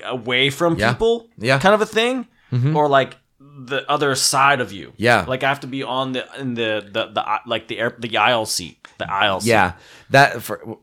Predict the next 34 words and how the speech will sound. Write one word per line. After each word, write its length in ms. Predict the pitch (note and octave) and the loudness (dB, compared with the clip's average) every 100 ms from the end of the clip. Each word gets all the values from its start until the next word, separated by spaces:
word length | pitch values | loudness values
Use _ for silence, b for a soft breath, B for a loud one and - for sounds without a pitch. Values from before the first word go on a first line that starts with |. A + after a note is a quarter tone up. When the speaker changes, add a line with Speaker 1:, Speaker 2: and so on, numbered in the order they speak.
| - | 0
Speaker 2:
I, 220 | B2+ C#3 | 4 4
I, 280 | - F#2+ - B B | 2 -6 -8 B B
yeah, 140 | F#2+ | -6
it's 160 | - C3 | -4 -2
funny 220 | C#3 C#3+ | 0 0
you 60 | A2 | -2
say 120 | A#2 | -2
that 140 | G#2+ G#2+ | -2 -2
'cause 140 | G#2 | -2
I 80 | G#2+ | 0
know 160 | A#2 | 0
I'm 240 | A2+ G#2+ G#2 | 0 0 -4
right-handed 460 | G2 G2+ G2+ G#2 F#2+ | -4 -2 -2 -4 -4
when 100 | F#2+ | -4
I 60 | |
write 200 | F2+ G2+ | -4 -4
and 80 | F#2 | -4
everything, 380 | F2+ F2 E2+ E2 b b b | -6 -8 -8 -10 b b b
and 100 | B2 | -4
I 60 | D3 | -2
can 140 | C3 | 0
write 100 | A#2+ | 0
with 100 | G2 | -2
my 100 | G2+ | -4
left. 280 | F#2 G2+ - | -2 -4 -4
But 120 | F2+ | -6
when 100 | G#2 | -6
it 80 | G#2 | -6
comes 280 | C3+ B2+ C3 | -4 -4 -4
to, 80 | G#2 | -4
like, 260 | F#2 E2+ | -4 -4
brushing 260 | A2 A2 A#2 | -6 -4 -6
my 100 | F#2 | -8
teeth, 460 | - G#2+ A2 A2 | -6 -4 -4 -6